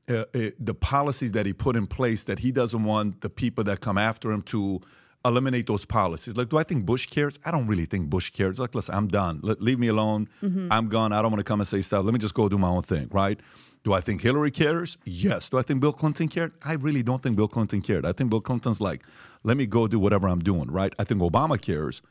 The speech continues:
Speaker 1: and I think Trump cares, both of them. They, they're both legacy people, which is like, "Hey, you cannot undermine my legacy." Is it a valid enough of a concern to be that worried about it?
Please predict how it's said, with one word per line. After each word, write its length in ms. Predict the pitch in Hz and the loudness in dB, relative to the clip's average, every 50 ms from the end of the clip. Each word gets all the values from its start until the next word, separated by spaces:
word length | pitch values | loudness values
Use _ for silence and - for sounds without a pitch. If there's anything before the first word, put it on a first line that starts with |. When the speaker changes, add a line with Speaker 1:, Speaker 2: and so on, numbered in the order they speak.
| _ _ _ _ _ _ - | _ _ _ _ _ _ 0
Speaker 1:
and 80 | 104 | 2
I 80 | 98 92 | 2 2
think 160 | - 110 98 | 2 0 0
Trump 260 | - - 107 85 - | 2 0 0 0 0
cares, 260 | - 76 57 - - - | -2 -6 -6 -6 -6 0
both 260 | 104 107 110 107 - | 2 4 4 4 2
of 80 | - 71 | -2 -4
them. 120 | 69 60 69 | -6 -2 2
They, 140 | 120 117 120 | 2 2 2
they're 280 | - - 107 117 104 | 2 0 2 2 2
both 360 | 90 104 131 147 - - - | 4 2 2 0 -2 -4 -4
legacy 580 | 95 98 104 104 123 127 101 101 - - - 87 | -2 0 2 4 2 2 0 -2 -6 -6 -6 -6
people, 500 | - - 98 87 85 - - - - - _ _ - - - - - _ | -4 -2 -2 -2 -2 -4 -8 -10 -12 -14 _ _ -20 -20 -20 -20 -14 _
which 180 | - 101 98 - | -4 -4 -2 -2
is 160 | 113 95 87 | -2 0 0
like, 220 | 101 95 90 85 - | 0 0 -2 0 0
"Hey, 140 | 117 113 | 0 0
you 180 | 101 90 98 107 | 2 2 0 0
cannot 360 | - - 123 110 110 107 - - | 0 0 0 2 0 0 0 0
undermine 380 | 120 110 101 101 98 98 95 92 | 0 0 2 2 2 2 2 0
my 100 | 90 87 | 0 0
legacy." 460 | 85 85 82 80 78 71 - - - _ _ - - - - - - _ _ | -2 -2 -2 -4 -6 -8 -8 -12 -16 _ _ -20 -20 -20 -20 -20 -20 _ _
Is 180 | - 185 185 285 | 2 2 2 2
it 80 | 226 | 0
a 60 | 202 135 | 0 0
valid 380 | 107 131 120 135 143 147 131 | 2 2 2 2 2 2 0
enough 220 | 135 131 139 131 131 | 0 0 0 0 0
of 100 | 113 113 | 0 -2
a 40 | |
concern 440 | 101 - 113 92 - - 127 127 131 | 0 -2 -2 -2 -2 -2 -2 -2 -2
to 100 | - - | -2 -2
be 160 | 98 101 95 87 | 0 0 0 2
that 240 | 85 113 117 113 104 | 2 0 0 0 -2
worried 360 | 90 90 101 117 131 135 135 | -4 -2 0 0 0 0 -2
about 200 | 135 143 151 | -2 -4 -4
it? 60 | - | -4